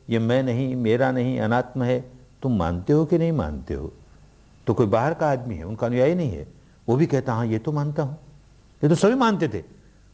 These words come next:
भारत की सारी परंपरा इस बात को स्वीकार करती है कि ये शरीर मैं नहीं, मेरा नहीं, मेरी आत्मा नहीं, ये अनित्य है, नश्वर है, भंगुर है, दुख का भंडार है।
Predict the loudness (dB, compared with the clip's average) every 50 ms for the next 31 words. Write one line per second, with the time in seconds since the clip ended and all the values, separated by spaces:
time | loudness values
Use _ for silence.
0 | -4 0 2 2 2 2 0 -4 -6 -8 -6 -2 0 0 0 0 -2 -4 -6 -8
1 | -8 -12 -16 -20 -20 _ _ _ _ _ _ _ _ _ 0 0 0 2 0 0
2 | 0 0 2 2 0 0 -2 -2 -2 -2 -2 -4 -8 -8 -6 -4 -2 0 0 0
3 | 0 -2 -4 -4 -4 -4 -2 0 -2 -2 -4 -8 -16 -20 -6 0 2 2 2 2
4 | 0 -2 0 0 0 0 0 0 0 0 0 0 0 -2 -2 0 0 0 0 0
5 | 0 2 2 2 2 2 0 0 -2 -2 -2 -2 0 0 2 2 2 2 2 2
6 | 0 -2 -2 -2 0 0 -2 -2 -2 -4 -6 -8 -10 -18 -20 -20 -20 -20 -8 -2
7 | 2 2 4 4 2 2 0 -2 -4 -4 -4 -2 0 2 2 2 0 0 -2 -4
8 | -4 -2 0 0 2 2 0 0 0 -2 -2 -4 -2 -2 0 -2 0 0 0 0
9 | 0 -2 -4 -4 -6 -6 -4 -4 -2 -2 -2 -2 -2 -4 -2 0 0 0 0 0
10 | 0 -2 -2 -2